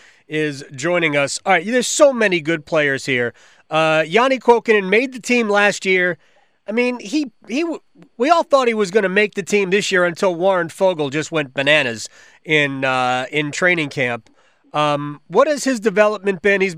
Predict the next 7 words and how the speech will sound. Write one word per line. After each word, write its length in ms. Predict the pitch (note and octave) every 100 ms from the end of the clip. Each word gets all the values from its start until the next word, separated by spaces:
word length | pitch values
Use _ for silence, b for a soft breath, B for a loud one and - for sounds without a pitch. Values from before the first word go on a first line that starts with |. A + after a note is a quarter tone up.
| F#3
he's 220 | F3 D#3+
among 260 | E3+ G3 A3+
your 140 | G#3+
leading 320 | G3 G3 F#3
scorers 500 | F3+ - F3 F3 E3+
there. 380 | C#3+ E3 D#3+ D#3 - b b -
Uh, 460 | D#3 D3+ D3+ D3+